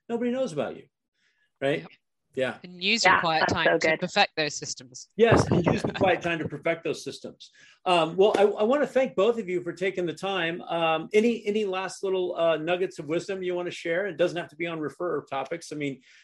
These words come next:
Speaker 1: uh, I, I know, here's one thing I'll ask you. Are you guys both seeing the market shifting a little bit right now?
Speaker 2: Yes.
Speaker 3: Yes.
Speaker 2: <laughs> But it's very unpredictable.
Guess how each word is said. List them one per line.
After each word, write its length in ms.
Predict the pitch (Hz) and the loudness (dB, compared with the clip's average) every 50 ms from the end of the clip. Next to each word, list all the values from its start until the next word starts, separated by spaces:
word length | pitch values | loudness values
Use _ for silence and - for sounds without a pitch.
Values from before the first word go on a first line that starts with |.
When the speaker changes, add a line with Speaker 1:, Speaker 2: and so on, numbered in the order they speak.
| _ _ _ - | _ _ _ -4
Speaker 1:
uh, 340 | 151 147 143 139 139 139 139 | -2 -2 0 0 -2 -4 -4
I, 180 | 147 156 160 - - | -4 -4 -4 -4 -2
I 100 | 160 156 | -2 0
know, 380 | 170 190 196 190 180 - - - - - 156 | 2 2 2 2 0 -4 -8 -16 -16 -12 -6
here's 260 | 151 185 226 - 180 | -2 -2 -2 -2 -2
one 140 | 185 160 147 | -6 -4 -4
thing 140 | 156 143 139 | -4 -2 -2
I'll 120 | 131 127 | 0 0
ask 280 | 127 127 131 - - - | -2 -2 -4 -6 -8 -6
you. 100 | 160 160 | -4 -2
Are 60 | 143 | -2
you 120 | 139 139 151 | 0 0 0
guys 140 | 156 151 | 0 0
both 260 | 151 156 156 151 151 - | 0 0 -2 -2 -2 -6
seeing 200 | - 156 147 147 | -8 -8 -6 -6
the 80 | 139 | -6
market 320 | 135 143 156 151 - 131 123 | -6 -6 -8 -8 -10 -12 -10
shifting 320 | - 135 123 - 131 117 | -10 -10 -8 -8 -8 -6
a 40 | 117 | -6
little 160 | 113 110 104 | -6 -6 -6
bit 120 | 107 - | -6 -8
right 180 | 95 101 101 95 | -8 -8 -10 -10
now? 160 | 98 95 95 _ _ _ _ _ _ _ _ _ _ _ _ - - _ _ | -12 -16 -18 _ _ _ _ _ _ _ _ _ _ _ _ -8 -8 _ _
Speaker 2:
Yes. 440 | - 160 147 127 - - - - - _ _ _ _ _ - | 0 0 2 2 2 0 0 -4 -14 _ _ _ _ _ 6
Speaker 3:
Yes. 560 | - - - - - - - - - - - - | 8 8 10 10 10 10 10 10 10 10 8 8
Speaker 2:
<laughs> 540 | - - - - 196 247 - - - - - - _ _ - - - _ - - | 8 6 6 6 4 4 2 2 0 0 -2 -4 _ _ -20 -20 -20 _ -8 0
But 120 | - 220 208 | 2 4 4
it's 160 | 196 180 190 | 4 4 4
very 300 | 208 202 202 220 220 - | 4 6 8 8 6 6
unpredictable. 840 | 175 202 208 196 196 202 - 180 - - - 147 156 143 135 139 | 4 2 2 0 -4 -2 0 0 -2 -2 -4 -6 -6 -4 -6 -8